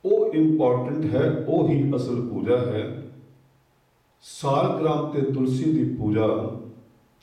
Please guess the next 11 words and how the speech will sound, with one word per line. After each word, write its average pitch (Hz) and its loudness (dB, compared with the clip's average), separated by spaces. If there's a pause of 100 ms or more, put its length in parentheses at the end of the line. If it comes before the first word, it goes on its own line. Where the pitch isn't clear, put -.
(320)
ਤੈਨੂੰ 135 0
ਕੁਝ 131 -2
ਦੇਵੇਗੀ 110 0
ਨਹੀਂ, 107 -4 (160)
ਤੈਨੂੰ 123 0
ਇਸ 117 -2
ਤੋਂ 104 -6
ਕੁਝ 107 -4
ਪ੍ਰਾਪਤ 87 -4
ਨਹੀਂ 87 -2
ਹੋਵੇਗਾ। - -8